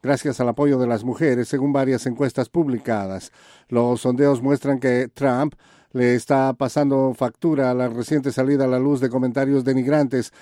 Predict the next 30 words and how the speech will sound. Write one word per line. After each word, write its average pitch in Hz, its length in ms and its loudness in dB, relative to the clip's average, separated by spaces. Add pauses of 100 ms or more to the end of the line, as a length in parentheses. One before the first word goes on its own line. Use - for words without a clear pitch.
(160)
sobre 160 240 2
las 131 180 0
mujeres 131 440 2
que 143 160 2
hizo 143 180 0
en 139 60 2
dos 123 160 -2
mil 131 160 -2
cinco 165 440 2 (320)
y 180 120 4
de 185 100 6
varias 180 340 2
acusaciones 147 600 0
de 120 80 2
acoso 131 380 -2
sexual, 151 560 0 (260)
según 190 300 -2
una 202 120 0
encuesta 170 400 0
conjunta 156 400 0
del 147 120 4
Wall 175 220 4
Street 165 280 0
Journal 190 420 2
y 160 60 0
la 143 140 0
cadena 160 520 0 (120)
N 160 260 2
B 143 140 0
C. 101 420 -2